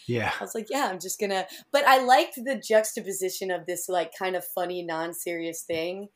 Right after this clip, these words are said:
Speaker 2: in, like, a really, like, detailed, nearly photorealistic, um, style of work, you know, almost like, uh, you know how, like, Banksy did that <laughs> stuff where he
Speaker 1: Sure.
Speaker 2: would take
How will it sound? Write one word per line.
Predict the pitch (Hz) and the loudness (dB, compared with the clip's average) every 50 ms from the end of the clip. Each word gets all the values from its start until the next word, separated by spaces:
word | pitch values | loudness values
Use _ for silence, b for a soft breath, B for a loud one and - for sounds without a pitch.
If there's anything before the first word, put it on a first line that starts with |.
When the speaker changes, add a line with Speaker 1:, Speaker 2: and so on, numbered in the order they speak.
| _ _ _ _ _ _ _ | _ _ _ _ _ _ _
Speaker 2:
in, | 202 202 185 185 | 0 0 2 2
like, | 185 175 175 180 | 0 0 0 0
a | 175 170 175 | -2 -2 -4
really, | 175 175 185 180 180 180 175 175 170 170 165 165 165 165 165 165 - _ _ _ _ _ _ _ - | -6 -4 -2 0 0 0 0 0 0 -2 -2 -2 -4 -6 -6 -10 -14 _ _ _ _ _ _ _ -6
like, | 185 170 160 160 160 156 _ _ _ - | 0 0 0 0 0 -6 _ _ _ -10
detailed, | 185 185 180 185 - - 196 170 170 170 165 160 156 156 151 156 156 - _ _ _ _ _ _ | -8 -8 -8 -8 -2 2 2 4 4 6 6 6 4 4 0 -4 -10 -16 _ _ _ _ _ _
nearly | 190 190 185 185 180 175 175 175 175 170 165 160 160 - - - 180 | -8 -4 -2 -2 0 0 0 0 -2 -4 -4 -6 -8 -10 -10 -4 -2
photorealistic, | 170 170 165 160 156 160 160 156 151 156 160 160 - - 165 156 147 - - - - _ - | 0 0 0 -2 -2 -4 -4 -2 -2 -4 -4 -6 -4 -2 -2 -2 -2 -6 -12 -20 -20 _ -8
um, | 165 160 151 147 143 143 139 139 143 143 139 160 _ _ - _ - | -6 -6 -4 -6 -6 -8 -8 -10 -12 -14 -16 -20 _ _ -20 _ -10
style | - - - - - 156 143 147 147 147 143 139 - - _ 165 | -8 -8 -4 -2 0 0 0 0 -2 -4 -4 -8 -10 -10 _ -12
of | 156 - | -12 -12
work, | 156 156 160 151 - 147 - - - | -8 -6 -4 -4 -4 -6 -12 -12 -10
you | 165 | -6
know, | 165 165 160 160 | -2 0 0 0
almost | - 247 277 311 330 320 - | 2 0 0 0 0 2 8
like, | 262 226 202 190 - b b b b b b b b _ _ _ _ _ _ _ _ _ - | 10 10 10 10 4 b b b b b b b b _ _ _ _ _ _ _ _ _ 6
uh, | 247 233 226 220 214 | 6 8 8 8 6
you | 233 277 | 6 2
know | 302 339 339 | 2 2 2
how, | 359 370 | 2 2
like, | 403 349 262 220 - _ | 2 2 0 -2 -2 _
Banksy | 208 190 175 185 196 190 - - 233 220 214 208 | 4 4 4 4 0 -4 -6 -6 -4 -6 -4 0
did | 208 202 202 202 | 0 0 2 4
that | 202 190 190 - | 2 0 0 -4
<laughs> | - - | -4 -2
stuff | 202 190 - - - - | 0 -2 0 -4 -4 -2
where | 196 185 | -2 -2
he | 170 170 196 | 0 0 6
Speaker 1:
Sure. | 190 170 151 | 8 8 8
Speaker 2:
would | 110 | 8
take | - - 180 185 - - | 6 0 -2 -4 -4 -10